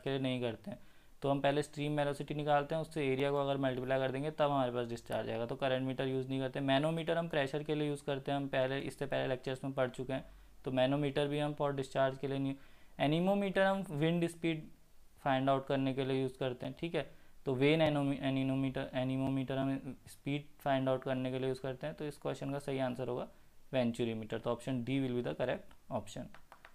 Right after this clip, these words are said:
क्वेश्चन है, what is the momentum correction factor for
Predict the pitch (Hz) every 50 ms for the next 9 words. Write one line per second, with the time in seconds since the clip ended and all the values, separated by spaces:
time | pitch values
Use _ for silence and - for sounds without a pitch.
0 | - - - - - - - - - 156 160 165 208 202 208 202 190 190 180 180
1 | 185 185 190 196 175 156 147 147 151 151 151 151 175 185 190 185 180 160 147 143
2 | 147 - 165 170 170 170 151 135 - 156 156 151 165 165